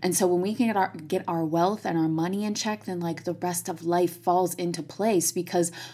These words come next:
money is what supports more life. It is true. Money does not buy happiness, but it does buy you the capacity to take care of yourself, to be more present to the life that exists in front of you. And that means money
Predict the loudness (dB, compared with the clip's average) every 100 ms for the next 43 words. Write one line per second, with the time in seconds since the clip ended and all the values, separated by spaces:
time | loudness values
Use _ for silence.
0 | -8 -4 0 2 0 -2 0 -2 -2 -6
1 | -2 -2 0 -4 0 0 0 0 4 4
2 | 2 -8 -20 -20 -20 -20 -20 _ 2 4
3 | 6 6 4 -6 -8 -6 2 4 4 4
4 | 2 2 4 2 2 0 0 0 2 0
5 | 2 0 0 -2 0 2 2 2 4 4
6 | 4 2 -4 -4 -4 -2 0 2 2 2
7 | -2 2 2 2 2 2 2 0 -2 0
8 | -2 2 2 4 2 2 0 4 4 4
9 | 0 -4 -2 -6 -6 -4 0 2 0 -4
10 | -8 -12 -16 -16 -14 -2 0 4 6 6
11 | 2 -6 -6 0 0 0 -4 -2 0 2
12 | 0 -2